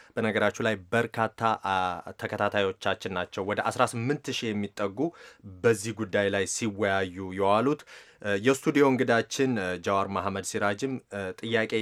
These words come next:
ለሱ ማቅረብ የምትፈልጉ ካላችሁ አሁኑኑ በፌስቡክ ጻፏቸው፣ እኛም ጥያቄዎቹን እናደርሳለን።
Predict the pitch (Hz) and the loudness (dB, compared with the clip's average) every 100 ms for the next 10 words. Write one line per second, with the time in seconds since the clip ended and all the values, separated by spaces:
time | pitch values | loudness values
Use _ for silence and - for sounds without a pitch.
0 | 101 101 101 - 113 104 110 107 107 - | -2 -4 -4 0 0 2 0 0 -4 -4
1 | 110 110 113 117 120 117 - 143 151 165 | -4 -4 -4 -2 0 -2 0 0 2 2
2 | 151 117 104 98 - 104 - 98 - 95 | 2 0 -2 -2 -2 -6 -6 -12 -4 -2
3 | 110 113 - 127 98 90 90 87 85 87 | 0 0 0 -2 -2 -6 -6 -6 -6 -8
4 | 85 85 85 82 82 - 82 78 73 | -10 -10 -8 -8 -8 -8 -8 -8 -14